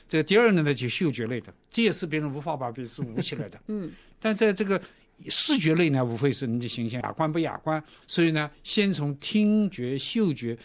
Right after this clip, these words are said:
Speaker 1: 这属于基本上在规则上讲，你侵犯了别人的空间了，
Speaker 2: 嗯。
Speaker 1: 你强迫别人接受你的东西了。这个要我们讲呢，我们适当注意。至于你穿的好看不好看、怪不怪，我认为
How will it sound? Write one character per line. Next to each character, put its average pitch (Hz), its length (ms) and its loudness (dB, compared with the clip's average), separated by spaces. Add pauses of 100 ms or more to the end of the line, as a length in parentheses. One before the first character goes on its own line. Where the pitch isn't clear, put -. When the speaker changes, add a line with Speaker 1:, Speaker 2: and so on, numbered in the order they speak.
(160)
Speaker 1:
这 226 160 0
属 165 160 2
于 170 120 2
基 233 240 -2
本 202 120 0
上 165 160 0
在 151 120 0
规 226 200 2
则 190 160 0
上 147 120 0
讲， 131 200 -2
你 135 60 -2
侵 208 240 0
犯 180 160 0
了 143 80 -2
别 127 140 -8
人 156 120 -6
的 139 80 -6
空 143 220 -10
间 262 160 -2
了， 254 100 -4
Speaker 2:
嗯。 156 80 -12 (180)
Speaker 1:
你 196 60 -4
强 160 240 -2
迫 220 80 0
别 214 140 0
人 208 100 0
接 214 160 -2
受 233 120 -2
你 117 160 -8
的 139 80 -6
东 226 160 -2
西 220 120 -6
了。 139 120 -6 (280)
这 233 180 2
个 214 200 6
要 196 80 4
我 175 60 4
们 160 120 4
讲 139 140 4
呢， 120 100 2
我 117 80 4
们 117 120 4
适 - 180 2
当 127 200 0
注 120 140 -6
意。 104 140 -8 (680)
至 220 440 4
于 180 220 4
你 143 160 4
穿 220 340 2
的 208 80 4
好 120 180 -4
看 180 220 -2
不 170 80 -2
好 160 120 -2
看、 156 100 0
怪 220 200 2
不 131 140 -2
怪， 156 180 -2
我 123 200 -2
认 127 180 -2
为 113 80 -8